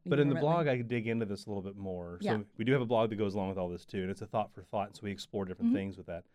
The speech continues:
Speaker 1: But with this one, the first episode with you and I and then the one with Cassandra, I talk a little bit more about how does that location affect your business?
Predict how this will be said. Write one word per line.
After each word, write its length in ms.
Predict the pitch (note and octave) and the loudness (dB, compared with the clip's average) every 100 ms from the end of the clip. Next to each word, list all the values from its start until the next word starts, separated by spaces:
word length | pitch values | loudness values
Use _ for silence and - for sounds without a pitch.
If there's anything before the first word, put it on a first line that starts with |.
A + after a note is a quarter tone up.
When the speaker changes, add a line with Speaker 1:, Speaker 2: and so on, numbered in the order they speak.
| _ _ _ - | _ _ _ -6
Speaker 1:
But 100 | G#2+ | -4
with 140 | G#2+ | 0
this 200 | D3 D#3 | -2 0
one, 320 | B2 A2 G#2+ - | 2 2 -2 -8
the 80 | G#2+ | -10
first 360 | - D3 D3 - | 2 2 2 -6
episode 260 | B2 - A2+ | -8 -4 -6
with 100 | G#2 | -2
you 120 | A#2+ | 0
and 100 | A2+ | 2
I 60 | A2 | 2
and 100 | G#2 | 2
then 80 | |
the 60 | G#2 | 0
one 100 | G2+ | -2
with 80 | G2 | -6
Cassandra, 420 | G2+ A2+ G#2+ G2+ | -8 -4 -2 -2
I 20 | |
talk 240 | G2 A2 G2 | -2 -4 -4
a 40 | |
little 160 | G#2+ A2+ | -2 0
bit 140 | A2 | -2
more 260 | G#2+ G#2 G2+ | -2 -2 -2
about 360 | F#2+ F#2+ G2 - _ - | -2 -4 -4 -8 _ -6
how 180 | C#3 | 0
does 180 | F3+ D#3 | 2 0
that 220 | C#3+ B2+ - | 0 -4 -2
location 760 | A2+ G#2+ C3 B2 B2 D3+ D#3 C3 | -4 -4 -4 -4 -4 -4 -4 -6
affect 480 | - A#2+ A2+ - _ _ _ _ _ _ | -4 -4 -4 -12 _ _ _ _ _ _
your 120 | G2+ | -8
business? 500 | F#2 A2 D#3+ F#3 - | -4 -4 -4 -8 -8